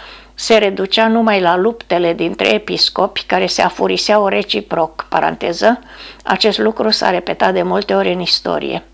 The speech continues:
Viața creștină după Evanghelie, omul nou din epistolele Sfântului Apostol Pavel,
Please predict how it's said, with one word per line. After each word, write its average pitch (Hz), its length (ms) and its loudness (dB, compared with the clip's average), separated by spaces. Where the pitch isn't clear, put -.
Viața 208 380 2
creștină 220 560 0
după 190 220 -2
Evanghelie, 180 640 2
omul 196 360 2
nou 208 300 4
din 170 200 -4
epistolele 202 580 0
Sfântului 180 460 -2
Apostol 170 460 -2
Pavel, 180 600 0